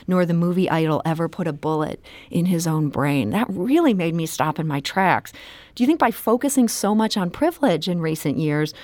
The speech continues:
we're kind of missing out on just some of the complications of, of being human?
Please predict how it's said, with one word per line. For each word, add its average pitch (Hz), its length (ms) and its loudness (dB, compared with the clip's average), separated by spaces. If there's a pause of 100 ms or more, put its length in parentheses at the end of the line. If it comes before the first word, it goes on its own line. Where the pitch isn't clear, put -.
(280)
we're 240 80 2
kind 247 180 4
of 214 80 2
missing 202 380 2
out 185 200 2
on 180 120 2
just 160 140 -4
some 185 120 2
of 170 60 0
the 165 60 -2
complications 156 840 -4
of, 156 200 -4
of 165 120 -6
being 165 220 -4
human? 165 500 0